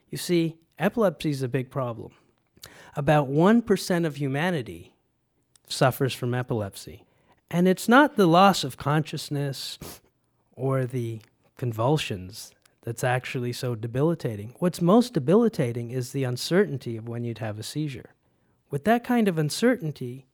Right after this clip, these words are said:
you have to change what you do for a job.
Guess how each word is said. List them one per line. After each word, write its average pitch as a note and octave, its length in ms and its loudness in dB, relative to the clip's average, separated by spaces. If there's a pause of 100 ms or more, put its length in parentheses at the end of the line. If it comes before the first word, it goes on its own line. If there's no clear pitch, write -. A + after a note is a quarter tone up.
(800)
you C3+ 160 -8
have F3 360 -2
to D#3+ 340 -2 (500)
change D#3 760 -2
what C#3+ 160 -2
you C3 120 -6
do B2+ 180 -2
for C3+ 260 -2
a C#3 60 0
job. D#3 500 -6